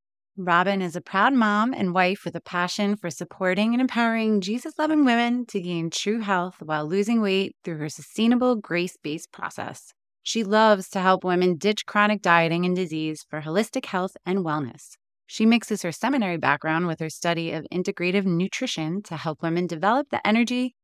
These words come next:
and vitality to live out their unique God-given calling. Let's jump into today's episode where Robin will be walking us through how to read those food labels, what to look out for, and what's good versus what to stay away from. And if you listen to the end,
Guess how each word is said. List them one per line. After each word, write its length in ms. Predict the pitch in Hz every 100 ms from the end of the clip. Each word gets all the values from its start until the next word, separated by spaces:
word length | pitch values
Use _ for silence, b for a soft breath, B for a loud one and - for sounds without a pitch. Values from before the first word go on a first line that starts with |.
| _ _
and 200 | 196 233
vitality 600 | 277 294 - 202 202 311
to 120 | 160 147
live 200 | 170 175
out 260 | 175 185
their 120 | 160
unique 480 | 147 131 135 160 196 - -
God-given 540 | 139 139 156 170 175
calling. 420 | 196 139 123 120 127 _ _ _ -
Let's 280 | 175 160 -
jump 240 | 233 254
into 340 | 302 302 302 208
today's 380 | 196 180 208
episode 460 | 262 269 - 208 202
where 160 | 170 156
Robin 440 | 156 156 175 202
will 120 | 196
be 100 | 196
walking 400 | 214 190 196 233
us 140 | 226 214
through 260 | 196 185
how 160 | 180 160
to 100 | 147
read 220 | 147 202
those 180 | 262 262
food 280 | - 233 214
labels, 480 | 226 208 214 214 175
what 240 | 185 214
to 120 | -
look 140 | 247 214
out 180 | 185
for, 460 | 165 - 190 185 185 - -
and 240 | 151 147
what's 300 | 160 247 -
good 340 | - 233 214
versus 380 | 160 143 147 127
what 180 | 139 160
to 140 | -
stay 320 | 196 - 156 170
away 200 | 180 151
from. 420 | - 127 135 143 _ _ _ -
And 180 | 165 156
if 140 | 160
you 100 | 202
listen 240 | 208 220 233
to 80 |
the 80 | 247
end, 480 | - 277 247 240 240